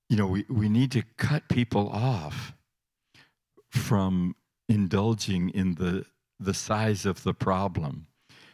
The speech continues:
because we're filled with the size of Jesus. And we're wanting to bring them under our atmosphere of heaven, not come under their atmosphere of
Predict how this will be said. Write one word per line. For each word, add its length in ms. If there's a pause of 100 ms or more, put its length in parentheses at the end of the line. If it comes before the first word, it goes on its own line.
(400)
because 340
we're 240
filled 380
with 140
the 80
size 380
of 140
Jesus. 800 (920)
And 160
we're 100
wanting 380
to 120
bring 320
them 240
under 420
our 320
atmosphere 680
of 140
heaven, 520 (340)
not 300
come 260
under 340
their 280
atmosphere 920 (460)
of 460